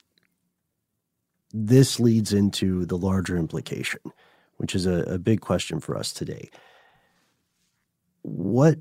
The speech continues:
what does this mean for not just the, like, the D N A of criminals and these human monsters like serial killers, but what does this mean for you right now listening, your D N A? We talked a little bit about this with an excellent post, um,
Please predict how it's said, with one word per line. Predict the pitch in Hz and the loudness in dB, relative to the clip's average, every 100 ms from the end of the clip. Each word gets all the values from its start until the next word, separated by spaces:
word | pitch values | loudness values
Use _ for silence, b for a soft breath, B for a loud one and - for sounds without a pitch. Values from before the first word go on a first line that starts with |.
| - | -4
what | 113 107 113 143 135 | -2 0 4 4 4
does | 156 151 | 2 2
this | - 110 - | 4 2 2
mean | 107 104 104 87 - - - | 0 4 4 4 -2 -10 -12
for | - 98 92 87 85 82 _ _ _ _ _ _ | -4 0 2 2 0 -4 _ _ _ _ _ _
not | 120 113 113 | 2 4 4
just | - 98 - | 4 -2 -2
the, | 90 78 | -6 -4
like, | - 92 - | -6 -8 -8
the | |
D | 80 - 95 | -8 -2 -2
N | 90 | 0
A | 85 82 | -2 -4
of | 76 | -8
criminals | - 110 92 80 78 80 - | -4 -2 0 -2 -4 -6 -4
and | 82 | -6
these | 78 | -4
human | - 107 87 80 | 0 2 2 0
monsters | 85 98 - 82 76 | 0 -2 -2 -8 -8
like | 78 - | -8 -4
serial | 107 131 98 | 2 4 4
killers, | - 85 98 | 2 -2 -2
but | - | 0
what | 107 117 | 2 2
does | 113 107 | 2 -2
this | 104 101 | 0 0
mean | 107 101 98 | 2 2 2
for | - | -2
you | 92 101 160 95 | -2 2 4 4
right | 95 107 | 2 2
now | 113 101 | 2 2
listening, | 87 120 - 90 80 80 B B B | 2 2 0 -4 -4 -8 B B B
your | 113 127 | 4 6
D | 127 101 87 | 6 4 2
N | |
A? | 80 82 | -2 -6
We | 87 | -8
talked | 104 123 131 | 2 4 4
a | - | 0
little | 95 120 117 | 2 4 4
bit | 101 | 2
about | 92 98 90 | 2 -2 -2
this | - 90 - - B B - | -2 -2 -4 -10 B B -6
with | 92 | 0
an | 92 92 - | 2 0 0
excellent | 110 - 110 92 - | 0 0 0 0 0
post, | 104 95 92 - - | 0 0 0 -4 -8
um, | 90 85 85 85 - | -10 -6 -4 -6 -6